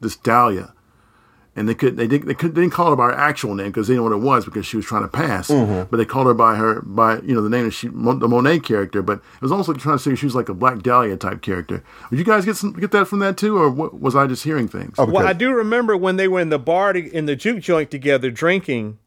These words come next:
Speaker 3: at the very beginning of the movie, where Easy was trying to kinda be slick
Speaker 2: Mm-hmm.
Speaker 1: Mm-hmm.
Speaker 3: about the fact that he was looking for her. So he started messing with her name. "Oh, her
Speaker 2: Like,
Speaker 3: name is
Speaker 2: what's her
Speaker 3: Delilah or Dahlia or something like
Speaker 2: Right.
Speaker 3: that."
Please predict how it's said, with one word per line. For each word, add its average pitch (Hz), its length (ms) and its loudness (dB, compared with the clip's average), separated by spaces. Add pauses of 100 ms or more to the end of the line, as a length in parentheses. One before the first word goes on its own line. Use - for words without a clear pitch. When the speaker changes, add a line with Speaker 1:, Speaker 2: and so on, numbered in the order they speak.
(360)
Speaker 3:
at 131 140 0
the 123 100 0
very 156 200 4
beginning 151 360 0
of 143 80 0
the 127 80 -2
movie, 147 340 2
where 127 200 2
Easy 156 340 0
was 131 160 -4
trying 190 280 0
to 131 60 -2
kinda 208 380 0
be 151 200 -2
slick 190 580 0
Speaker 2:
Mm-hmm. 107 760 0
Speaker 1:
Mm-hmm. 92 200 -6
Speaker 3:
about 135 380 2
the 139 80 2
fact 156 300 2
that 139 80 2
he 156 140 0
was 131 180 -2
looking 170 300 2
for 135 300 2
her. 120 60 0
So 151 160 -2
he 143 140 -4
started 151 360 0
messing 156 380 0
with 139 140 0
her 127 80 -2
name. 151 320 0
"Oh, 180 180 2
her 156 60 0
Speaker 2:
Like, 170 80 -2
Speaker 3:
name 170 160 4
is 143 60 -6
Speaker 2:
what's - 100 -4
her 123 60 2
Speaker 3:
Delilah 196 760 2
or - 20 -2
Dahlia 202 600 0
or 190 40 -4
something 196 280 -6
like 196 160 0
Speaker 2:
Right. 220 100 6
Speaker 3:
that." 208 320 0